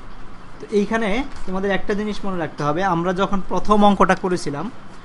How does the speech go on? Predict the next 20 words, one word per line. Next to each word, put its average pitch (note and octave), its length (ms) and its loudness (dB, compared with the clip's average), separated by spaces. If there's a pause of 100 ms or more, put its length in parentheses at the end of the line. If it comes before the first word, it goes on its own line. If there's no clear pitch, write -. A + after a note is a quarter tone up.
(720)
যখন E3+ 320 -4
প্রথম G3 360 -2
আমরা G3 200 -2
অবিন্যস্ত F#3+ 580 0
উপাত্ত G3+ 400 -6
থেকে F#3+ 180 -8
অঙ্কটা F3+ 380 -4
করেছিলাম, D#3+ 540 -2 (400)
সেই F3 100 -4
অবিন্যস্ত F#3 520 2
উপাত্ততে F#3+ 800 -2
আমাদের D#3+ 260 0 (100)
গড় E3 180 8
বের D#3 180 2
হয়েছিল, F3 440 0 (960)
গড় E3 220 8
বের D#3 240 2
হয়েছিল E3+ 440 2
আমাদের E3+ 400 2 (580)
চল্লিশ F#3+ 360 -4